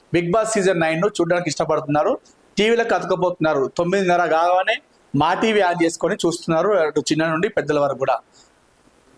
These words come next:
అదంతా కూడా జరుగుతుంది. అయితే ఇప్పుడైతే ప్రస్తుతం చాలా మంది నామినేషన్లో ఉన్నారు, ఒక కెప్టెన్ సంజన తప్ప మి-,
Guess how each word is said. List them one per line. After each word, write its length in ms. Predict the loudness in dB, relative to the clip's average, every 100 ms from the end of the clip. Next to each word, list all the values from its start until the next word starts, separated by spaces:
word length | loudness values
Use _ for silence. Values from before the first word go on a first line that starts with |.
| -2
అదంతా 320 | 0 2 0
కూడా 220 | 2 2
జరుగుతుంది. 460 | 2 2 0 0 2
అయితే 360 | 2 2 2 -2 _ -20 -20 _ _ _ -20 -10 -4 0
ఇప్పుడైతే 360 | 2 2 2 2
ప్రస్తుతం 520 | 0 0 0 0 -2 0
చాలా 180 | 0 0
మంది 220 | 2 2
నామినేషన్లో 520 | 2 0 -2 0 0
ఉన్నారు, 280 | 0 0 0
ఒక 260 | -2 0 0 0 -2 -2
కెప్టెన్ 440 | 0 2 0 0 0
సంజన 340 | -2 0 -2
తప్ప 340 | -2 -4 0
మి-, 440 | 0 0 0 -2